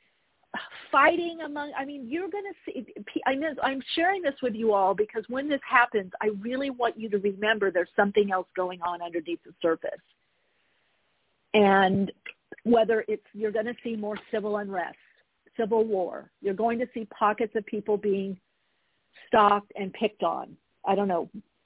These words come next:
mugging, bullying, whatever you wanna call it. Uh, and, and this out picturing out of fear because people, "You're not doing what I want you to do,"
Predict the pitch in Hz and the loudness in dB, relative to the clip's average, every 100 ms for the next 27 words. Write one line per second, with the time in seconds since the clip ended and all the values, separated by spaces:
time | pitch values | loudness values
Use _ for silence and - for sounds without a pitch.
0 | _ 208 214 208 208 202 190 220 208 202 | _ 4 6 6 2 4 6 6 6 0
1 | 190 202 208 208 202 196 185 170 - 165 | -2 -2 0 0 0 -2 -4 -8 -6 -6
2 | 135 - _ _ _ _ _ _ _ _ | -6 -14 _ _ _ _ _ _ _ _
3 | _ 208 190 - 208 214 214 208 226 220 | _ -4 -4 -2 -2 0 0 0 -6 -6
4 | _ _ _ _ 220 247 262 240 254 - | _ _ _ _ 0 0 4 4 4 0
5 | 302 - 277 240 214 196 - - 294 233 | -6 -4 -6 -2 -2 -2 -6 -6 0 2
6 | 208 208 208 196 - 220 214 202 233 240 | 2 -2 -6 -8 -6 -2 2 2 2 0
7 | 208 226 214 196 214 247 233 226 226 220 | 0 0 2 4 6 4 4 -2 -4 0
8 | 214 196 196 196 190 185 | 0 2 0 0 -4 -6